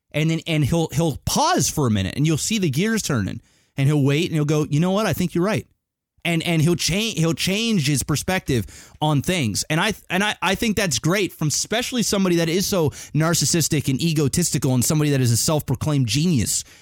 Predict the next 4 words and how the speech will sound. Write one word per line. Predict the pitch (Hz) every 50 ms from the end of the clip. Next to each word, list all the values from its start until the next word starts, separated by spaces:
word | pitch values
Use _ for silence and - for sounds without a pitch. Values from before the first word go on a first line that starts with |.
| - _ _ _ _ -
Um, | 143 139 131 127 123 117 110 101 85 - _ _ _ _ _ -
he's | - 160 202 185 139
willing | 104 117 151 175 185 185 175 175 165 -
to, | - 156 156 151 147 147 143 143 139